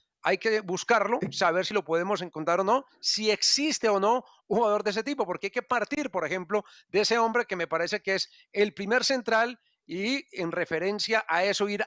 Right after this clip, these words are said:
armando esa pareja y buscarle una pareja a un jugador de esas características. A mí me parece que en ese sentido,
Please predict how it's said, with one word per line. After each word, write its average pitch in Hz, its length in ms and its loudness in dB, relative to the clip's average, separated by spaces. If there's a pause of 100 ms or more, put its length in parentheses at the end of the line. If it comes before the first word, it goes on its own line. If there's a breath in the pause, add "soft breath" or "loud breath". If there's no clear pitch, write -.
armando 190 560 2
esa 180 160 -2
pareja 180 260 -2
y 202 60 0
buscarle 180 500 0
una 180 140 0
pareja 165 340 0 (240 loud breath)
a 180 140 4
un 214 80 4
jugador 247 280 4
de 202 120 -2
esas 190 180 -4
características. 135 680 -8
A - 20 -4
mí 196 60 -2
me 220 80 -2
parece 202 260 -2
que 196 160 -4 (280 soft breath)
en 226 220 0
ese 277 240 4
sentido, 208 560 0